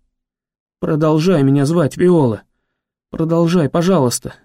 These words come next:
Продолжай меня спасать. Потому что ты с каждым днем все ближе. Я тебя уже почти слышу. Я тебя почти... Это ведь ты? Это мы? Это мы все сделали?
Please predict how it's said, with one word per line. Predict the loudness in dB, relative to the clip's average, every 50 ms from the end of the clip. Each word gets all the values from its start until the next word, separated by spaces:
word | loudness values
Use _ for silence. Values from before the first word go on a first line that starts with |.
| _ _ _ _ _ _ _
Продолжай | -4 -2 0 0 0 2 2 2 2 2
меня | 2 0 0 0
спасать. | -4 -4 -4 -6 -4 -2 -2 -4 -4 -6 -8 _ _ _ _ _ _ _ _ _ _ _ _ _ _
Потому | -10 -4 -2 0 0 -2
что | -2 -2
ты | -4 -6
с | -4
каждым | -2 -2 -2 -2 0 0 2 2 2 0 2
днем | 2 2 2 2 2 0 0
все | -2 -4 -4 -2 0
ближе. | 0 2 2 2 0 0 -4 -8 -12 _ _ _ _ _ _ _ _ _ _ _ _ _ _ _
Я | -4 -2 -2 -2 -2
тебя | -4 -4 -4 -4 -2 0 0
уже | 0 0 0 -2 -2
почти | -4 -6 -6 -6 -6 -4 -4 -4
слышу. | -2 0 0 0 0 0 -2 -6 -12 -14 -16 _ _ _ _ _ _ _ _
Я | -6 -4 -4 -2
тебя | -2 0 0 2 0
почти... | 0 -2 -4 -4 -4 -8 -4 -2 0 0 0 0 -2 _ _ _ _ _ _ _ _ _ _ _
Это | -4 -2 0
ведь | 0 0 -2 0
ты? | 0 0 0 0 -2 _ _ _ _ _ _ _ _ _ _ _ _ _ _ _ _ _ _ _
Это | -6 -2 0 2 2
мы? | 4 4 2 2 0 -6 _ _ _ _ _ _ _ _ _ _ _ _ _ _ _ _ _
Это | -4 -2 2 2
мы | 2 2 2
все | 2 0 0 0
сделали? | 0 2 2 2 2 2 2 0 -4 -6 -10